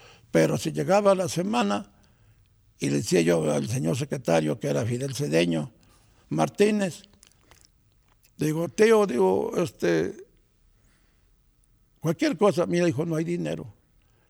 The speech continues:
Me mandaron a traer a Cuernavaca. "¿Y qué hago?". "Pues,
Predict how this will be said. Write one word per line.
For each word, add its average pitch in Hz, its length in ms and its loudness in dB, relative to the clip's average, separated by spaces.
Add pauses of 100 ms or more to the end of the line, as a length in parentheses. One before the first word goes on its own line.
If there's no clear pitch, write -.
(180)
Me 131 80 -6
mandaron 180 300 0
a 180 40 2
traer 185 220 -2
a 185 40 -2
Cuernavaca. 185 800 -4 (560)
"¿Y - 160 -8
qué 185 240 0
hago?". 190 260 2
"Pues, 131 220 -6